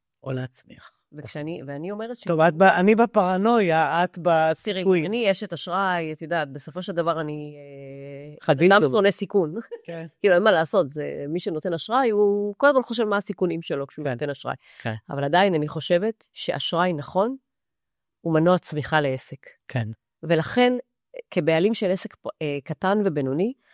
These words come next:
Speaker 2: מה שהכי חשוב זה באמת לאגד סביבך, להבין שהידע הוא לא רק אצלך, הפוך. אתה צריך שיהיה לך אנשי מקצוע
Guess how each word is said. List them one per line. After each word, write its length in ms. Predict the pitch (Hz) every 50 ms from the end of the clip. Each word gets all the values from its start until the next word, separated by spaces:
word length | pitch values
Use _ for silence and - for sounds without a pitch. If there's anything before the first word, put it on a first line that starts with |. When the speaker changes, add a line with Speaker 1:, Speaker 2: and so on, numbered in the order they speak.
| _ _ -
Speaker 2:
מה 120 | 160 170 180
שהכי 320 | - 196 170 - - 202
חשוב 320 | - 208 - - 262 247 233 214 -
זה 160 | 151 160 151
באמת 380 | 143 151 147 156 170 180 - - - _ -
לאגד 640 | - 160 151 147 147 - - 160 147 170 202 208
סביבך, 420 | - - 214 220 226 - - - 247 254 269 _ _ _ _ _ _ _ _ _ -
להבין 320 | 165 156 151 147 202 233 220
שהידע 560 | - 214 165 151 151 160 185 202 185 262 277 285 _ _ _ _ _ _ _ _ _ _ _ _ _ _ -
הוא 120 | - 170
לא 80 | 190 214
רק 180 | 202 185 -
אצלך, 340 | 156 - - 139 139 - 131 131 - _ _ _ -
הפוך. 440 | - - 262 220 - - - - _ _ _ _ _ _ _
אתה 100 | - 170
צריך 260 | - - 196 190 185 -
שיהיה 180 | - 185 175
לך 160 | 196 - -
אנשי 260 | 180 147 151 - 202 190
מקצוע 360 | 185 - - - - 202